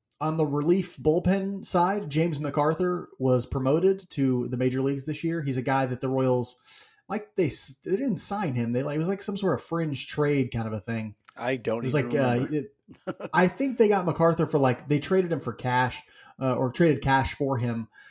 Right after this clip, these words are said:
Speaker 1: But they, they, he's been pitching well in Omaha. They brought him up, sent Jackson Kowar back to Omaha after a couple of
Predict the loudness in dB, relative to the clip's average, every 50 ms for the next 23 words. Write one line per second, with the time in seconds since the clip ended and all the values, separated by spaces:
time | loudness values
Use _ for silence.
0 | -18 _ -10 -4 0 2 0 0 0 0 0 2 2 2 2 2 0 0 2 2
1 | 2 2 0 -2 0 -2 -2 -2 -2 -4 -4 -2 -2 0 0 0 0 0 0 0
2 | 2 2 2 2 2 0 -2 -2 -2 -4 -4 -8 _ _ _ _ -12 -6 -4 -4
3 | -2 0 0 0 0 -2 -6 -8 -2 0 2 2 4 2 2 0 0 -2 -2 -2
4 | -4 -4 -4 -4 -2 -2 -4 -2 -2 0 0 0 0 0 -2 -2 0 0 0 0
5 | 0 -2 -2 0 2 2 2 0 -2 -4 -10